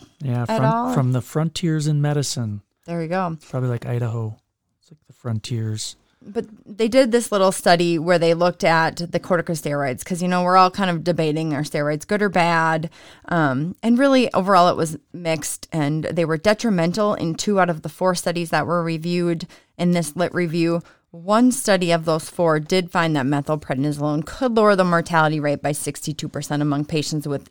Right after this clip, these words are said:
Speaker 2: severe covid.
Speaker 1: Yeah, but
Speaker 2: However, that is, they didn't go into much of the details about the different types of studies and which study said that. Um,
Speaker 1: And how many patients were in that one.
Speaker 2: Correct. So one out of four studies said it could help.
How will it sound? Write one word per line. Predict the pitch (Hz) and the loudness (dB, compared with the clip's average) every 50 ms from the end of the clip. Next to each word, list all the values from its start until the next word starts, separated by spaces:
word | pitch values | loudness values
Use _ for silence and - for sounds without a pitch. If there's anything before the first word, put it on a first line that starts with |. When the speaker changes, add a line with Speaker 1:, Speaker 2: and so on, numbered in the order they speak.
| _ | _
Speaker 2:
severe | - - - - 180 160 170 156 147 139 | -12 -10 -4 -4 -2 0 0 0 0 -2
covid. | - - 156 143 135 131 127 127 - 160 - - _ _ _ _ _ _ - | -2 -2 -2 0 0 0 -2 -2 -4 -6 -14 -16 _ _ _ _ _ _ -10
Speaker 1:
Yeah, | - 117 113 | -6 -4 -2
but | 113 | 0
Speaker 2:
However, | 185 175 170 165 165 151 160 151 | 2 4 4 4 4 4 2 0
that | 143 131 165 175 185 202 196 | 0 2 4 4 6 6 6
is, | 190 175 170 - - | 4 2 0 -6 -10
they | - 165 175 175 | -6 -4 -2 2
didn't | 185 226 247 240 | 2 2 2 2
go | 240 220 | 2 2
into | 214 208 202 | 2 2 2
much | 190 180 175 170 - | 2 2 2 0 0
of | 165 | -2
the | 160 160 | -4 -2
details | 147 160 151 151 - 175 160 156 160 151 151 | -2 -2 -4 -2 0 2 2 2 2 0 -2
about | 147 147 151 147 | -2 -2 -2 -2
the | - 139 | -4 -8
different | 131 - 156 - - 143 147 143 139 - - 165 - _ - | -6 -6 -6 -6 -4 -4 -2 -2 -4 -6 -10 -18 -18 _ -20
types | - - 170 165 151 - - | -12 -6 -6 -6 -6 -6 -8
of | 160 | -8
studies | - - 156 143 147 147 143 | -2 -2 -2 -2 -2 -2 -2
and | 147 143 156 | -2 -4 -4
which | 131 - - | -4 -6 -6
study | - - 156 139 143 135 | -4 -4 -4 -4 -4 -6
said | - - 160 151 165 160 | -4 -2 0 0 0 2
that. | 165 175 165 160 156 135 - - - - - _ _ _ _ _ _ _ | 2 4 4 4 4 2 -2 -6 -18 -20 -20 _ _ _ _ _ _ _
Um, | - 156 151 147 123 - | -4 -2 0 0 0 0
Speaker 1:
And | 123 120 110 | 0 0 0
how | 101 117 117 | 0 -2 -2
many | 113 110 110 | -2 -2 -4
patients | 107 - 113 110 110 - 113 107 - | -4 -6 -8 -8 -6 -6 -8 -8 -8
were | - 113 107 | -10 -8 -8
in | 110 | -6
that | 107 107 104 110 | -6 -6 -8 -8
one. | 110 107 104 110 | -10 -10 -12 -12
Speaker 2:
Correct. | - - - 170 156 131 76 - - - | -12 -6 -4 -2 -2 -2 -2 -4 -8 -10
So | - - - 180 160 160 | -10 -4 2 4 4 4
one | 156 151 180 208 226 226 | 4 2 2 4 6 6
out | 214 214 | 6 6
of | 208 | 4
four | - - 196 190 185 | 2 2 4 4 4
studies | 175 - 175 156 160 160 156 151 | 4 2 0 2 2 0 -2 -2
said | - 165 151 143 | -2 0 0 0
it | 139 - - | -2 -4 -6
could | - - - 208 202 196 185 190 | -10 -4 2 4 6 6 4 4
help. | 185 175 190 165 165 170 143 - | 0 2 4 6 6 6 4 0